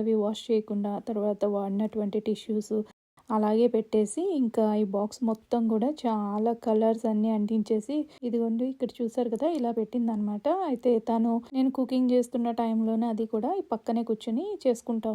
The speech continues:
ఉంటది. రోజు ఎందుకు సడన్గా ఈ బాక్స్ని చూసేసరికి, సరే చాలా డర్టీగా ఉంది, క్లీన్ చేద్దాం అని చెప్పి మొత్తం అన్నీ తీసి దాంట్లో ఎంప్టీ అయిపోయినవన్నీ కూడా ట్రాష్ చేసేసి, ఇంకా ఈ బాక్స్ని అయితే క్లీన్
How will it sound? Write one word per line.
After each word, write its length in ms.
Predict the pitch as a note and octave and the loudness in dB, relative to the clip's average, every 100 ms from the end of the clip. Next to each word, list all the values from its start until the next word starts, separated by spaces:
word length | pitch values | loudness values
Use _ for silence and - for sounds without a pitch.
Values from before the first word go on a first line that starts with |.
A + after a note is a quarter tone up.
| G#3+ | -4
ఉంటది. 300 | G#3 G#3 D4+ A4 | -4 -2 -2 0
రోజు 160 | B3 A#3+ B3+ | 0 2 0
ఎందుకు 220 | B3+ B3+ | 0 0
సడన్గా 400 | B3+ A#3 A#3 A#3+ B3 | 0 0 0 0 0
ఈ 40 | A3 | 0
బాక్స్ని 320 | A3 - A#3+ A3+ | -2 -2 -4 -2
చూసేసరికి, 640 | A3 A3+ A3+ A3 D4 F4+ D4 G#3+ _ - | -2 -2 -2 -6 -6 -4 -4 -6 _ -10
సరే 260 | A3 A3+ A3+ A#3 | -6 -2 -2 0
చాలా 240 | A3 A3 G#3 | -2 0 0
డర్టీగా 420 | A3 A3 A#3 A#3 A3+ | -2 -2 -2 0 0
ఉంది, 240 | G#3 G#3+ D#4+ - | 0 -2 -2 0
క్లీన్ 260 | A#3+ A3+ A3+ | 0 2 0
చేద్దాం 260 | G#3+ A3 A3 | 0 -2 -2
అని 120 | G#3+ G#3+ | -2 -2
చెప్పి 220 | G#3+ D4 D4 | -6 -4 -4
మొత్తం 240 | G#3+ - A#3 | -4 -2 -2
అన్నీ 160 | A3 A3 A3 | -2 -2 -2
తీసి 240 | A3 C#4 B3+ | -4 -4 -4
దాంట్లో 260 | A3+ G#3+ A3+ G#3+ | -2 -2 -2 0
ఎంప్టీ 220 | G#3+ A#3 A3+ | 0 0 2
అయిపోయినవన్నీ 600 | G#3+ G#3+ G#3+ G#3+ G#3 G#3+ G#3 | 0 -2 -4 -2 -2 -4 -4
కూడా 160 | G3+ B3+ E4 B3+ | -2 -2 -2 -2
ట్రాష్ 280 | G#3 G3+ - | -4 -4 -4
చేసేసి, 440 | G#3+ G3+ G#3 - F4+ - - _ _ | -4 -2 -6 -4 -6 -6 -20 _ _
ఇంకా 260 | A#3 A3 A3 G3+ G3 G#3 | -2 0 0 -2 -4 -2
ఈ 20 | A3 | -4
బాక్స్ని 380 | F#3 G#3+ - A3+ | -4 -8 -6 -2
అయితే 160 | G#3 A#3+ A#3+ | 0 -2 -2
క్లీన్ 260 | G#3+ G#3+ | 0 2